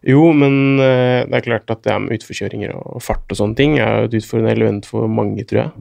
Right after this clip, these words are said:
Eh, og også jeg som mestret det, vil jeg si, ganske bra. Eh, jeg husker jeg sleit, eh, hver vinter, altså, når det var på N M-løp.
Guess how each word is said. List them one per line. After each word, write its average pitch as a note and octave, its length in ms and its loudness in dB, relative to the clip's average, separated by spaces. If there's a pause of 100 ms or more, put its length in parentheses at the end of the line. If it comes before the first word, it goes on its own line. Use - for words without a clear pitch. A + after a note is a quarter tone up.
(220)
Eh, B2+ 580 -10 (800)
og B2+ 100 4
også B2+ 180 0
jeg A2 160 2
som A#2+ 340 0 (360)
mestret A#2+ 420 0
det, A2+ 140 4
vil A2 140 0
jeg A2+ 40 0
si, A2+ 80 -2
ganske G#2+ 800 -4
bra. G#2+ 200 4 (360)
Eh, A2 600 -4 (420)
jeg B2 140 2 (100)
husker A#2 240 0
jeg A#2 80 0
sleit, - 540 -4
eh, D#3 420 2
hver G#2+ 320 0
vinter, - 480 -4
altså, C3 220 -2 (140)
når A2+ 100 -2
det A#2 100 2
var A2 360 0 (260)
på A2 160 2
N G#2+ 100 -2
M-løp. G#2+ 400 -2